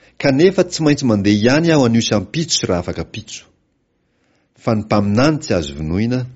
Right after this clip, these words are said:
raha tsy any Jerosalema. Ry Jerosalema, ry Jerosalema,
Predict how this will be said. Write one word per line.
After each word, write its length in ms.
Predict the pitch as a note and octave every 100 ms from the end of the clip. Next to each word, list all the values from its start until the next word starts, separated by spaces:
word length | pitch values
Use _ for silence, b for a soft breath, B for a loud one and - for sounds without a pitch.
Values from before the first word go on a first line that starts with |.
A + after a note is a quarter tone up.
| -
raha 360 | D#2+ E2 F#2 E2
tsy 180 | - D#2+
any 180 | D2 C2
Jerosalema. 680 | - B1+ - B1 B1+ A#1 - _ _ _ _ _ _ _ _ _ _ _ _ _ _ _ _ _ _ _ _ _ _
Ry 300 | F#2 A2 C3+
Jerosalema, 960 | B2+ - A#2+ A#2 - A#2 B2 A#2 G2 E2+
ry 280 | F2+ C4 C4
Jerosalema, 880 | D#2+ G2+ A#2+ A#2 A#2+ A2+ B2+ A#2 F#2+